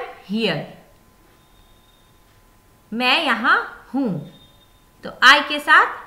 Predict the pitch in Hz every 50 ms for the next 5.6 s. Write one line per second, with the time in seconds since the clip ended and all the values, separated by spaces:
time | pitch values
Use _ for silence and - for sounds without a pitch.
0 | - - - 247 254 254 240 214 - 220 202 180 170 160 165 160 156 156 156 156
1 | 147 147 147 147 147 151 - - _ _ _ _ _ _ _ _ _ _ _ _
2 | _ - - _ - _ - 220 220 - 311 330 311 294 277 277 302 339 381 -
3 | - - - - - _ _ _ _ _ _ _ _ _ _ _ _ _ _ _
4 | _ _ _ _ _ _ _ _ 220 269 294 294 294 262 262 247 302 294 277 -
5 | 254 220 196 180 - - 180 170 180 165 151 151